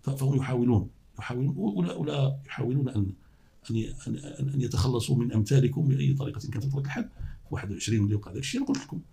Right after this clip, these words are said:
شنو وقع. يعني تصورتيو انه بون، ولكن، ولكن شنو الحل؟ هل نذهب لنجلس في بيوتنا ونقنع بما رزقنا الله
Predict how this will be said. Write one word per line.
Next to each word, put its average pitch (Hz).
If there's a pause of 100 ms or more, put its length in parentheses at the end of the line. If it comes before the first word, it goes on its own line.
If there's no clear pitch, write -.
(200)
شنو 127
وقع. - (1040)
يعني 101
تصورتيو 123
انه 87
بون، 95 (1000)
ولكن، -
ولكن 139 (320)
شنو -
الحل؟ 98 (1800)
هل 135
نذهب 113
لنجلس 107
في 101
بيوتنا 104
ونقنع 113
بما 110
رزقنا 104
الله 101